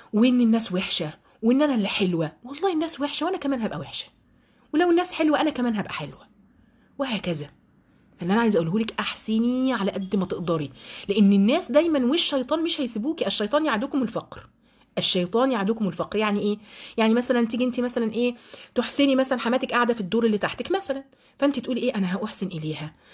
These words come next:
ومثلًا وأنا طالعة هجيب لها مثلًا حاجة حلوة مش عارفة إيه كده.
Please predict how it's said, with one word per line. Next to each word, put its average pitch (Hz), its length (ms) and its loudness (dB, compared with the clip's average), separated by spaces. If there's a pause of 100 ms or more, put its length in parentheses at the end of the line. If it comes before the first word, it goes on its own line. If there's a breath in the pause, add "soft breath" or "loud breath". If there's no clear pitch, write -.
(360 loud breath)
ومثلًا 185 680 2
وأنا 202 120 0
طالعة 220 360 -6 (280)
هجيب 170 280 -6
لها 185 140 -4
مثلًا 190 220 -4
حاجة 185 200 -6
حلوة 180 380 -2
مش 165 160 -6
عارفة 156 180 -8
إيه 175 100 -2
كده. 160 140 -8